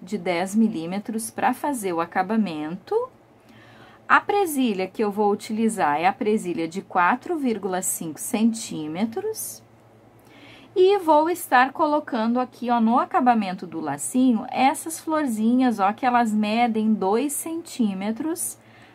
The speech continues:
Aí, eu colei uma florzinha na outra e coloquei aqui uma meia pérola, tá? Pra colocar no miolinho aqui, ó, da flor, tá?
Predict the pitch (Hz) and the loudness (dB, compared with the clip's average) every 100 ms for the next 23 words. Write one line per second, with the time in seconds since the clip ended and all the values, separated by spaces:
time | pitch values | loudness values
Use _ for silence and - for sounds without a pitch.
0 | _ - 247 240 233 233 294 311 247 175 | _ 2 4 4 2 0 0 2 0 -2
1 | - - - 262 277 302 359 392 330 277 | -6 -12 -4 0 0 2 0 0 0 0
2 | 226 190 175 185 240 277 196 175 180 - | 0 -4 -4 0 2 4 4 2 0 -4
3 | 294 - _ _ _ _ 302 - 330 320 | -6 -6 _ _ _ _ -8 -2 2 2
4 | 330 226 247 254 - 247 254 262 233 202 | 2 0 0 -4 -4 0 4 4 2 2
5 | 240 - 208 196 220 247 226 214 - 220 | -2 -2 -2 0 0 -2 -4 -4 -4 -4
6 | 247 - _ _ - 220 233 240 - 247 | -4 -12 _ _ 0 2 2 0 -2 0
7 | 247 214 214 226 233 226 208 202 208 208 | 0 0 2 2 2 0 0 -2 -6 -6
8 | - 202 208 247 - - 139 - - - | -8 -2 0 -2 -6 -10 -10 -10 -10 -2
9 | 220 359 | 0 0